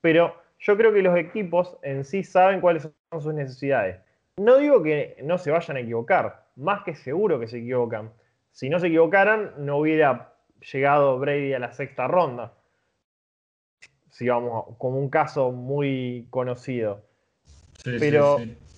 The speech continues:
Speaker 1: sí, sí entiendo que hay un plan y no hay simplemente una, no sé, ignorancia sobre quién es el jugador que no están drafteando y que capaz que un,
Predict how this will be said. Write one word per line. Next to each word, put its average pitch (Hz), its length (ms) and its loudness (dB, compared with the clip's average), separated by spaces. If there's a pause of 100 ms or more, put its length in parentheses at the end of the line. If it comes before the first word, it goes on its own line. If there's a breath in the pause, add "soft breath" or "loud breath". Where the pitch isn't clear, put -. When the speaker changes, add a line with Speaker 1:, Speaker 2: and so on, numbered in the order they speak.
(840)
Speaker 1:
sí, 160 560 0 (880)
sí - 260 -2
entiendo 226 800 2 (340)
que 139 340 -2
hay 175 240 4
un 156 180 -2
plan 160 460 -2
y 143 100 -8
no 160 140 0
hay 175 120 2
simplemente 156 1040 -4
una, 135 920 -4 (880)
no 139 120 -4
sé, 120 380 -2 (380)
ignorancia 151 960 2
sobre 123 460 -4
quién 156 240 -2
es 160 140 0
el 143 120 -2
jugador 139 380 2
que 139 80 -6
no 139 80 -6
están 135 260 -2
drafteando 156 720 0
y 139 160 -8
que 135 240 -6
capaz 139 400 -2
que 143 160 -2
un, 139 360 -4